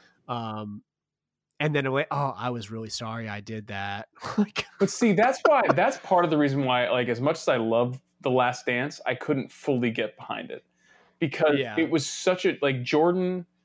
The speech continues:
Speaker 2: the first shot is literally Jordan sitting in his, like, twenty-foot windowed living room.
Speaker 1: Oh, yeah.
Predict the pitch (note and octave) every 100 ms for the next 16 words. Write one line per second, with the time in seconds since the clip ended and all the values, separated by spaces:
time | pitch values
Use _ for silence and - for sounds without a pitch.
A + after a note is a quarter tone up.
0 | _ F3 - G#3+ G#3 - - F3+ B2+ -
1 | C#3+ B2+ C#3 D3+ C#3 B2 A#2 C#3 C#3 C3+
2 | B2 - D#3+ C#3+ C#3 C3+ A2 B2 B2 B2+
3 | A#2 - - C#3 C3+ - C#3 - B2 B2
4 | B2 A#2 A2+ - _ _ - C3+ C3+ A#2+
5 | G#2+ C#4+ A3+ C#3 B2+ G#2 E2 D2